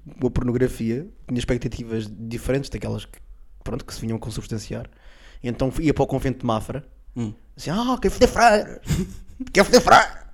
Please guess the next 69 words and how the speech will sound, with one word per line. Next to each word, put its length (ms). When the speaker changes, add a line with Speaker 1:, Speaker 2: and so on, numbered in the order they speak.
Speaker 2:
Mas 160
só 80
apareciam 320
ratas, 400
né? 120
Speaker 1:
E 60
eles 120
sempre, 160
"Pá, 100
podes 280
foder-nos, 480
mas 160
tens 160
que 60
fazer 140
o 40
episódio 340
sobre 200
o, 240
sobre 180
o 40
convento 300
de 40
Mafra 240
primeiro." 360
Todos 220
os 60
episódios 360
que 40
tu 100
viste 380
do 120
convento 360
de 60
Mafra, 500
Speaker 2:
Foi 260
Speaker 1:
José 140
Speaker 2:
para 80
Speaker 1:
Armando 140
Saraiva, 280
isto 120
aqui 140
é 20
após 200
vinte 100
e 40
cinco 140
de 60
Abril. 260
Speaker 2:
Sim, 200
sim, 120
Speaker 1:
Ok? 120
Speaker 2:
claro, 220
Speaker 1:
Pronto, 140
Speaker 2:
obviamente. 260
Speaker 1:
porque 180
eles 100
lá 140
no 80
vinte 160
e 20
cinco 60
de 60
Abril 120
não 100
tinham 140
as 60
câmaras. 300
Foram 680